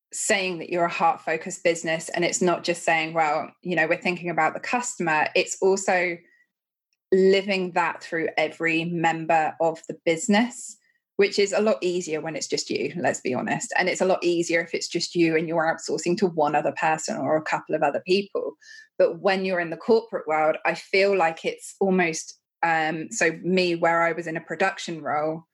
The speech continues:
so there was management and scheduling and directors and everything else above that were dealing with this high-end strategy.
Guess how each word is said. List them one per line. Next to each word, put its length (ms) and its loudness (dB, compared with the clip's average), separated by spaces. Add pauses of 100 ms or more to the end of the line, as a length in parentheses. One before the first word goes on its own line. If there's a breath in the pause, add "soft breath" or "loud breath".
(200)
so 140 2
there 200 2
was 160 -8
management 760 -2
and 260 -2
scheduling 920 -2
and 380 -2
directors 680 -2
and 100 2
everything 420 0
else 260 0
above 600 -2
that 120 -2
were 180 4 (120)
dealing 360 2
with 200 -8
this 160 -4 (140)
high-end 360 -2
strategy. 840 -4